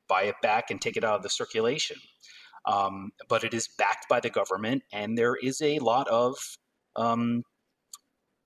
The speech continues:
political certainty or uncertainty that gets embedded into that fiat model. Cryptocurrencies are basically backed by the protocol of the cryptocurrency project. So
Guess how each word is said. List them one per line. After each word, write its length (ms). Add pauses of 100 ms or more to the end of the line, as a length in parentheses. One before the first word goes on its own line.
(160)
political 380
certainty 640
or 160
uncertainty 680
that 120
gets 180
embedded 400
into 160
that 240
fiat 360 (140)
model. 480 (1040)
Cryptocurrencies 960
are 120
basically 460
backed 480
by 320
the 180
protocol 920
of 120
the 60
cryptocurrency 720
project. 680 (440)
So 600